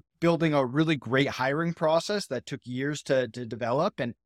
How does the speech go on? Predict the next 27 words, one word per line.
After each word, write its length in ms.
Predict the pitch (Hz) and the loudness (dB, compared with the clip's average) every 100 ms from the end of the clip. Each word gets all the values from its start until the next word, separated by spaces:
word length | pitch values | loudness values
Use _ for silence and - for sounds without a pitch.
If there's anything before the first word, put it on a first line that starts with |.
| _ | _
we 120 | - 151 | 0 6
had 80 | |
a, 100 | 143 | 6
a 120 | 127 131 | 6 2
rock 340 | 123 131 - | 2 2 0
star 260 | - 147 139 | 2 2 2
team. 380 | - 135 196 | -2 0 0
And 160 | 180 135 - _ _ | 0 -2 -8 _ _
as 280 | 135 170 151 | 4 4 4
Amazon 400 | 175 170 170 156 | 2 4 6 6
was 120 | 143 | 4
getting 260 | 147 147 127 | 2 2 2
harder, 500 | 123 226 185 151 127 | 4 6 8 6 6
I 160 | 147 | 4
also 240 | 170 - 160 | 2 0 -2
started 240 | 165 156 | 0 0
to 60 | 147 | 0
just 200 | 135 120 | -4 -2
network 460 | 135 156 151 147 | -2 -2 -4 -6
with 100 | 143 | -2
other 240 | 139 135 131 | 0 2 4
Amazon 360 | 151 147 139 | 2 0 -2
sellers, 480 | 123 151 165 131 107 | -2 0 2 0 -8
which 120 | 120 | -10
again 300 | 139 127 143 | -8 -8 -6
was 160 | 139 131 | -4 -2
a, 160 | 131 | -2